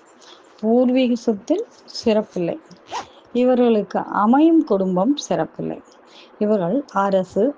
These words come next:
அரசியல், ஆன்மீகம், ஒழுக்கம் உடையவர்களாக இருப்பார்கள். இவர்கள் ஆலோசனை சொல்லக்கூடியவர்களாக இருப்பார்கள். உதவி செய்யும் மனப்பான்மை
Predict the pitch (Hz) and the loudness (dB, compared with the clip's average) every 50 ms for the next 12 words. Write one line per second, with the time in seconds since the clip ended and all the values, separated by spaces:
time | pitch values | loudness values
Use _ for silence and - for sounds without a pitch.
0 | - - 185 185 190 180 - - 180 170 165 170 190 247 262 - _ - 185 190 | -6 -4 -2 -2 -2 -2 -4 -6 -6 -4 -4 -2 -4 -4 -6 -8 _ -4 0 0
1 | 196 202 208 202 190 175 160 156 - 185 190 247 285 - _ - - _ _ _ | 0 2 0 -2 -2 -2 -4 -4 -4 -4 -4 -4 -4 -6 _ -20 -20 _ _ _
2 | - 269 220 220 226 226 - - - 202 190 226 254 - - _ - _ _ _ | -6 0 2 2 2 2 0 -2 -4 -2 -2 -2 -2 -6 -8 _ -20 _ _ _
3 | _ _ _ - 208 202 202 202 196 190 190 185 180 175 180 160 151 156 156 254 | _ _ _ -4 -2 0 2 2 2 2 0 0 -2 -2 -2 -2 -2 -2 -2 -2
4 | 294 269 190 175 165 - 160 156 180 - 175 - - - - - - - - - | -2 0 0 -2 -4 -4 -6 -6 -6 -8 -16 -20 -20 -20 -20 -20 -20 -20 -20 -16
5 | - 208 202 214 285 311 - - 202 196 208 233 277 311 320 339 330 320 - - | -12 -6 -2 -2 -2 -2 -2 -2 0 2 4 4 4 4 4 2 2 0 0 0
6 | 311 285 302 294 269 - - 220 208 208 208 208 208 - - 196 190 185 180 170 | 0 2 2 2 0 0 -2 0 0 2 0 -2 -2 -2 -4 -2 0 0 0 0
7 | 170 170 170 170 170 170 175 - 214 269 - - - _ - 180 170 160 - - | 0 0 0 0 -2 -2 -2 -4 -4 -6 -6 -6 -14 _ -6 -6 -6 -4 -4 -4
8 | 180 170 160 - - 170 165 - _ - - _ - - - - - - - - | -4 -4 -4 -6 -8 -12 -12 -12 _ -20 -20 _ -20 -20 -20 -20 -20 -20 -14 -6
9 | - 208 220 208 285 320 330 339 302 - 277 254 247 240 240 247 269 262 226 190 | -2 -2 0 2 2 2 2 2 0 0 0 0 2 2 4 4 4 4 4 4
10 | 180 196 214 196 - - 220 208 196 190 196 247 | 2 0 0 -2 -2 -2 0 0 0 0 0 0